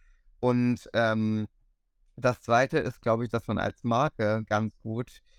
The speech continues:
ähm, U G C kreieren kann, wenn's noch gar keinen gibt.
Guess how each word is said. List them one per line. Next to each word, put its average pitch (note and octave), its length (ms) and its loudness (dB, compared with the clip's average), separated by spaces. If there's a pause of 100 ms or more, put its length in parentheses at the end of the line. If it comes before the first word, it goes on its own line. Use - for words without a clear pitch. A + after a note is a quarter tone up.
(320)
ähm, G#2+ 640 4
U B2+ 200 0
G A#2 180 -6
C C3 600 -2
kreieren B2 480 2
kann, A#2 280 0
wenn's A2+ 220 -2
noch G#2+ 140 -6
gar G#2+ 180 0
keinen G2+ 320 -2
gibt. - 340 -8